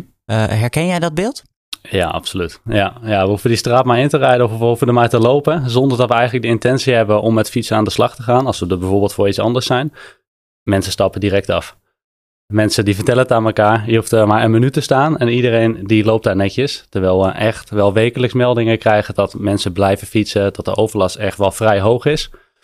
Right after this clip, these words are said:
Speaker 2: Ehm, en daar hebben we dus ook op ingezet, op basis daarvan.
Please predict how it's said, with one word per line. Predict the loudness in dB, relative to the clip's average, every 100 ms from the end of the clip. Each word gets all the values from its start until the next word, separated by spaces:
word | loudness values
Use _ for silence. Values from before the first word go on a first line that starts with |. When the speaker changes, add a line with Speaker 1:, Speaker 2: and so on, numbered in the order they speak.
| -18 -16 -16 -10
Speaker 2:
Ehm, | -4 0 0 0 -4 -14 -4
en | 0
daar | 2
hebben | 2 0
we | -2
dus |
ook | -4 -6
op | -6
ingezet, | -6 -2 -2 -2 -6
op | -2
basis | 0 0 -2
daarvan. | 0 0 0 -4